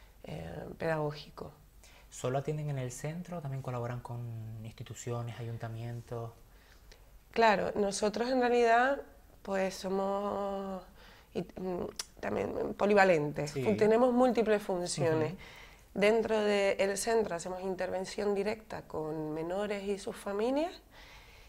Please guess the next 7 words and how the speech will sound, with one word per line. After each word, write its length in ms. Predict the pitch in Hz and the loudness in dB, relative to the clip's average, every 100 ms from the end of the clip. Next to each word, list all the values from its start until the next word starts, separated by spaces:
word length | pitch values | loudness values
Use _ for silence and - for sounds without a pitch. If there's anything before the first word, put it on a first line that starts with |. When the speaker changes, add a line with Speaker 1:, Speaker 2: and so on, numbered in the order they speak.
| - - - - - | -20 -20 -20 -20 -2
Speaker 1:
y, 540 | 220 208 196 190 190 185 | 2 4 4 0 -2 0
y 100 | 202 | 2
luego 340 | 196 190 196 | 4 2 4
aparte 600 | 202 202 208 208 233 247 | 4 4 2 2 2 2
también 340 | 240 196 190 190 | 2 0 0 -2
salimos 400 | - 196 202 202 | -2 0 0 -2
fuera, 540 | - 202 202 226 269 | -4 -2 0 0 -2